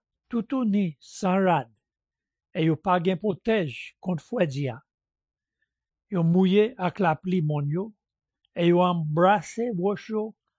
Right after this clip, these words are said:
akoz mak pwotèj yo. Lòt yo sezi orfelèn nan, sote nan tèt a, e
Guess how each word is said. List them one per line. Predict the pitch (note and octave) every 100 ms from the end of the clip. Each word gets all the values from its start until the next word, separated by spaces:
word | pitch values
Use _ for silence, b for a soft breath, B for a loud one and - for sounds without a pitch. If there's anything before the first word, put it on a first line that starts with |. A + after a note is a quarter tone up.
| _
akoz | D#3+ - G3+ E3+
mak | E3+ F3 -
pwotèj | - F3 - F#3+ E3+ A#2+ D#3+
yo. | F#3+ _ _ _ _ _ _ _ _ _ _ _ _ _ _ F3
Lòt | E3 G3+ B3+
yo | A3+
sezi | - G3+ F3 F#3+
orfelèn | F3+ G3+ F3+ D#3+ C#3+ C#3+
nan, | G3 B3 _ _ _ -
sote | - G3 - F#3+
nan | F3+ F3
tèt | G3 E3 D#3 C3+
a, | B2+ - _ _ _ _ _ _ -
e | F3